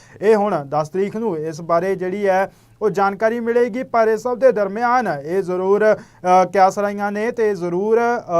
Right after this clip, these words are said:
ਅ, ਜਿਹੜਾ ਹੈ ਨਿਕਲ ਕੇ ਖਬਰ ਆ ਰਹੀ ਹੈ ਕਿ ਅੰਮ੍ਰਿਤਪਾਲ ਸਿੰਘ ਖਾਲਸਾ ਨੂੰ ਦਸ ਤਰੀਕ ਨੂੰ ਜਿਹੜਾ ਹੈ ਬਾਹਰ ਲਿਆਇਆ ਜਾ ਸਕਦਾ ਜੇਲ੍ਹ ਤੋਂ, ਕਿਉਂਕਿ ਗਿਆਰਾਂ ਮਾਰਚ ਤੋਂ ਦੂਸਰਾ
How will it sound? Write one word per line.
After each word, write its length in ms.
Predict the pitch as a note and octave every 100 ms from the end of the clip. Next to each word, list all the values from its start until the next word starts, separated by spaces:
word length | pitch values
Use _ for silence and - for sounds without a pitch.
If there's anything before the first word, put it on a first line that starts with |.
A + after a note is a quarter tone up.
| E3+
ਅ, 40 |
ਜਿਹੜਾ 300 | E3 F#3 G3+
ਹੈ 180 | F#3+ C#3+ C#3+
ਨਿਕਲ 320 | D#3+ D#3+ G#3+
ਕੇ 140 | G#3+
ਖਬਰ 260 | F#3+ F3+ F#3+
ਆ 180 | F3 F#3+
ਰਹੀ 200 | A#3+ F#3+
ਹੈ 120 | C3+
ਕਿ 140 | D#3+
ਅੰਮ੍ਰਿਤਪਾਲ 460 | D#3 E3+ E3 E3+ E3+
ਸਿੰਘ 200 | G3 F#3
ਖਾਲਸਾ 420 | D#3 D#3 E3+ F#3
ਨੂੰ 320 | F3+ G3+ F#3+
ਦਸ 220 | E3 E3
ਤਰੀਕ 280 | D#3+ E3+ F3
ਨੂੰ 200 | G#3+ F#3+ - _ _ D3+
ਜਿਹੜਾ 280 | F3 F#3+ G#3
ਹੈ 180 | G3+ A3+ - _ -
ਬਾਹਰ 340 | D#3 F3+ A3
ਲਿਆਇਆ 340 | A3 G3+ F3 F3+
ਜਾ 140 | G3
ਸਕਦਾ 320 | F#3+ F#3 E3+ G#3
ਜੇਲ੍ਹ 340 | F#3+ G3 G#3
ਤੋਂ, 160 | A3+ B3
ਕਿਉਂਕਿ 360 | A3+ G3+ A3
ਗਿਆਰਾਂ 500 | D#3 E3+ F3 G3 G#3
ਮਾਰਚ 360 | F#3+ F3+ F3+ G#3
ਤੋਂ 300 | E3+ G3+ A3
ਦੂਸਰਾ 600 | E3+ F3 F3+ F#3+ G#3 E3+